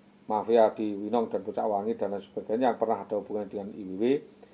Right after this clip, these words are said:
Di antaranya adalah Warsito, Bambang Permadi, eh, Suwarno, Jo-, Jatmiko, ya, Sodik, Kusno, Gapung, Tahan, Sunarti, dan Hadi,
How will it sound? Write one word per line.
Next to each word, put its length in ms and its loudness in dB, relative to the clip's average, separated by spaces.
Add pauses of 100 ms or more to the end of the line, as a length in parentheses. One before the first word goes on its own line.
(440)
Di 100 -2
antaranya 400 4
adalah 300 2
Warsito, 800 4
Bambang 320 -2
Permadi, 640 -2 (640)
eh, 320 -6
Suwarno, 720 2
Jo-, 320 2
Jatmiko, 640 6
ya, 300 0
Sodik, 420 4
Kusno, 480 0
Gapung, 460 0 (480)
Tahan, 340 10
Sunarti, 480 -2
dan 240 -6
Hadi, 380 -2